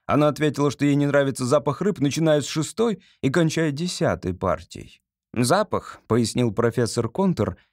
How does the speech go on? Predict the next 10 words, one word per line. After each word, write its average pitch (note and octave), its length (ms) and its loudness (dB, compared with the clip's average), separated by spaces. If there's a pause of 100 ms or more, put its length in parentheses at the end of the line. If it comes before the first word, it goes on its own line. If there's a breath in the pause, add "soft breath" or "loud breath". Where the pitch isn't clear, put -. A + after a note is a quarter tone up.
(100)
"объясняется E3 720 0
наличием D#3 460 2
крошечных D#3 540 0
частиц, E3+ 440 -2
которые D3+ 360 2
попадают E3 540 0
на F3 100 -2
чувствительные F3+ 680 -2
клетки F3 380 -4
носа. D#3+ 460 0